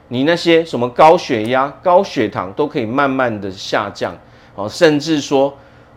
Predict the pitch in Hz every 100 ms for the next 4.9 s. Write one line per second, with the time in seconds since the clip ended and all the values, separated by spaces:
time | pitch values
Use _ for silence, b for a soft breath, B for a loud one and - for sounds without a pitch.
0 | _ 120 117 131 127 131 117 117 120 123
1 | - - 107 - 190 139 117 - 120 139
2 | 139 151 131 92 - - 101 117 117 113
3 | 120 - 127 117 117 170 147 156 143 147
4 | 156 131 135 110 156 160 - 110 117